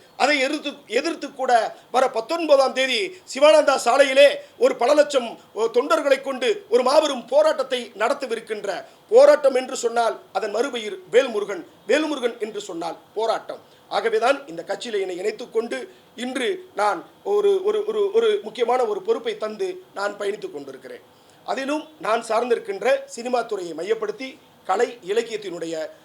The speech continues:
மாநில செயலராக தந்திருக்கிறார். இன்றைக்கு சினிமா இருக்கிற நிலவரம் அழிந்து கொண்டிருக்கிறது.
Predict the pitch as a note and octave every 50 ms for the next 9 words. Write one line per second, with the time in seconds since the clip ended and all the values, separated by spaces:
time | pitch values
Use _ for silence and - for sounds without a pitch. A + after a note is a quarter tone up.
0 | _ _ _ E3 - G#3+ B3+ B3+ A#3 G3+ G3 G3+ - - - - G3 G3+ G3+ F3+
1 | E3+ E3 E3 F#3 - D3 C#3 C3+ C3+ C3 - C3 B2 A2+ - _ _ _ _ _
2 | _ _ - G#3 B3 B3 B3+ G3+ - G#3+ G3+ - D4 D#4+ E4+ E4 D4+ - B3+ C4+
3 | - - - B3 A#3 G#3+ F#3+ - - E3 G3 A#3+ C#4 C#4 C4+ A3+ F3 C#3 - -
4 | _ _ _ - - G#3+ C#4+ E4+ F#4 F#4+ F#4+ E4 D#4+ D4 B3+ C4+ A#3+ A#3+ - G3+
5 | F3 D#3 - -